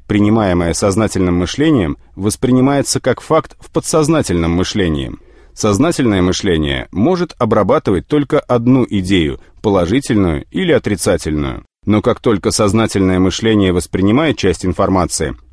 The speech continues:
подсознательное мышление мгновенно ее принимает и отвечает на нее. Представьте, что вы проходите между двумя автомобилями, припаркованными на улице сильным движением. Вы сразу же слышите рев мотора,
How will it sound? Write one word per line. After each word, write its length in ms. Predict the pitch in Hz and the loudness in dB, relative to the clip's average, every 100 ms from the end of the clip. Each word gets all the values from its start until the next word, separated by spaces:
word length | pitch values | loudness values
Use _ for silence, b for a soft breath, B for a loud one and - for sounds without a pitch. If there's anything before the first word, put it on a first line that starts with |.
| - | -8
подсознательное 800 | 131 - 95 92 135 135 104 92 | -4 0 0 0 0 0 0 2
мышление 560 | 90 104 85 78 73 | 0 0 -2 0 -4
мгновенно 680 | 82 95 117 127 120 131 117 | -4 0 2 2 2 2 2
ее 240 | 95 90 85 | 2 2 0
принимает 580 | 95 95 107 107 85 - | 2 2 2 2 -2 0
и 80 | 131 | 0
отвечает 600 | - 113 - 104 87 76 | 0 0 0 0 0 0
на 60 | |
нее. 360 | 85 82 76 60 - b b b | 0 0 -2 -4 -12 b b b
Представьте, 720 | - 190 - 127 98 - 71 - | -6 -6 -2 0 0 -2 -8 -10
что 240 | - - 185 | -8 -4 -2
вы 100 | 226 | -2
проходите 560 | 156 139 160 143 - | -2 0 0 -2 2
между 360 | 127 127 98 98 | 2 2 2 0
двумя 360 | 95 113 107 85 | 0 2 2 0
автомобилями, 720 | - 101 113 180 170 156 b - | 0 0 0 0 2 2 b -2
припаркованными 800 | 147 139 117 - 196 175 160 139 | 0 2 0 2 2 2 4 4
на 140 | 113 | 4
улице 360 | 135 147 - 113 | 4 2 0 -4
сильным 360 | - 107 101 90 | 0 2 2 2
движением. 640 | 95 90 80 71 64 60 b b b | 2 2 0 -2 -6 -10 b b b
Вы 200 | 101 127 | 0 0
сразу 440 | - 104 123 135 | 0 0 2 2
же 160 | 147 156 | 0 0
слышите 480 | - 120 120 - 135 | 0 -2 -2 0 0
рев 200 | 104 110 | 2 0
мотора, 500 | 123 - 117 78 | 0 2 2 0